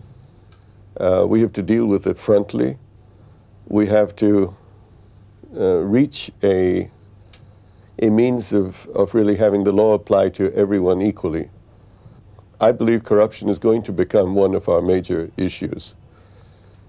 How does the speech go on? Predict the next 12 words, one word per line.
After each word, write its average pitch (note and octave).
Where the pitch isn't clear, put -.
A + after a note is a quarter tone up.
And F#2+
until, G2+
until G2
we G2+
can F#2+
elevate G2
the F#2+
moral A2
fabric F2
of D#2+
the -
country, E2+